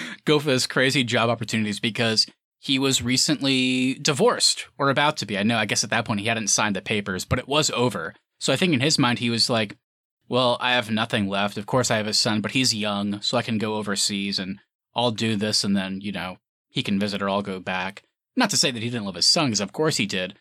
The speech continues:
But I think as time has gone on, he's realized,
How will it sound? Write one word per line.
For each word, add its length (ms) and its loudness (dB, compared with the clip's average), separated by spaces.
But 100 0
I 60 2
think 320 0
as 220 2
time 320 2
has 140 -2
gone 340 0
on, 360 -2
he's 280 -6
realized, 640 -4